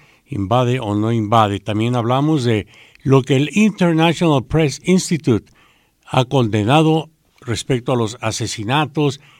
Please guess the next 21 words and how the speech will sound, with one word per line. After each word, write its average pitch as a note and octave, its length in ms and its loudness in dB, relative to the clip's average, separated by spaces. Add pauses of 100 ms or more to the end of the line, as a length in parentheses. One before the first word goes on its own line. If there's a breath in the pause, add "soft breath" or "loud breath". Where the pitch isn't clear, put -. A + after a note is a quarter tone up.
(100)
e A#2+ 120 -2
impunidad A2+ 680 2
de C3+ 100 2
periodistas A2 840 0
en G#2 260 0
México. G#2 640 -2 (540 loud breath)
Y B2+ 160 -6
ya, A#2+ 480 2 (840 soft breath)
pues, A2 320 -2
ah, G2+ 560 0
el G2+ 220 -4
presidente A#2+ 440 -4
mexicano B2 600 0 (440 soft breath)
ya A#2 480 -2
habló A2 420 2
al G#2+ 100 0
respecto B2+ 640 -2
y F#2+ 420 -2 (380 soft breath)
continúa G#2+ 640 0
la G#2 220 -2
guerra, C3 600 0